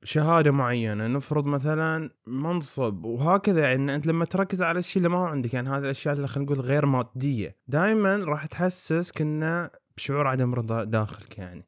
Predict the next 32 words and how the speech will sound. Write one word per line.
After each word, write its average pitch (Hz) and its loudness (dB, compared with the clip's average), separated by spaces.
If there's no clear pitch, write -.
على 135 -4
ان 175 -2
انت 185 -2
مثلًا 185 0
يمكن 165 -2
لو 170 2
تقارن 165 2
نفسك 143 -4
بنفسك 127 -4
وتلاحظ 147 -2
انت 139 -4
وش 151 -4
الانجازات 151 -2
اللي 139 -6
سويتها، 139 -4
وش 117 -6
اللي 165 0
حققته، 156 -4
يعتبر 185 2
مو 202 0
شيء 156 -2
سهل، 135 0
بس 120 -4
ان 156 0
انت 165 -2
نظرت 180 4
للجانب 147 2
الاخر. 120 -4
طيب، 151 2
نجي 262 4
للنقطة 185 -2
الثانية، 131 -2